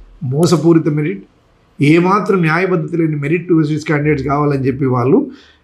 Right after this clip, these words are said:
ఆ పరిశ్రమ పేరు చెప్పి యాభై ఎకరాలు, వంద ఎకరాలు తీసుకొని దగ్గర పెట్టుకుంటారు.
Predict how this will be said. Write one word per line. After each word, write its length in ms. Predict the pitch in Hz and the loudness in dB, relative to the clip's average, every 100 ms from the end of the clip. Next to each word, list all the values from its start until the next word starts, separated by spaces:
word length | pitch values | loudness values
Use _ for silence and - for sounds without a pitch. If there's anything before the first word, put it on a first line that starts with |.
| _ _ 143 | _ _ 0
ఆ 260 | 151 147 131 | 0 0 -4
పరిశ్రమ 380 | 143 202 208 190 | 0 0 2 0
పేరు 260 | 165 165 156 | 2 2 2
చెప్పి 480 | 151 170 - 160 147 | -2 -2 -4 -2 0
యాభై 260 | 147 147 | 0 -2
ఎకరాలు, 320 | 143 147 156 | -2 -2 -2
వంద 240 | 147 135 143 | -2 -4 -4
ఎకరాలు 440 | 139 147 127 143 | -4 -4 -6 -6
తీసుకొని 440 | 143 123 160 143 131 | -8 -4 -4 -2 -2
దగ్గర 140 | 147 | 0
పెట్టుకుంటారు. 580 | 139 - 131 123 143 | 0 -2 -4 -2 -2